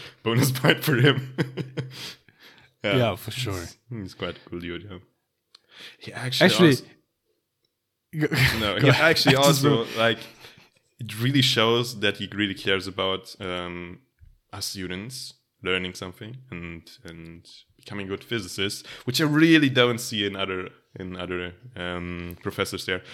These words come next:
Speaker 1: He actually
Speaker 2: Yeah.
Speaker 1: organized, uh, on his, on his own, and he had to fight a bit with the, the people there,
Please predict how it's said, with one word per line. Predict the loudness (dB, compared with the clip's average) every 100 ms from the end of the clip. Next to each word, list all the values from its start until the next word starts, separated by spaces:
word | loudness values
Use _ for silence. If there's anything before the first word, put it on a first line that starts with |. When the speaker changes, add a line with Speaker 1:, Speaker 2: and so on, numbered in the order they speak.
| -8
Speaker 1:
He | -4 4
actually | 4 4 0 0 0
Speaker 2:
Yeah. | 2
Speaker 1:
organized, | 4 2 0 -2 -2 -6 -10
uh, | -8 -6
on | -4 -4 -6
his, | -8
on | -10 -8
his | -8 -4
own, | -4 -2 -4
and | -8 -14 -18
he | -12
had | -12 -12
to |
fight | -12 -4 -2 -2
a |
bit | -4 -8 -8
with | -16 -20
the, | -20 _ -20 -16
the | -6
people | -4 -4
there, | -2 -2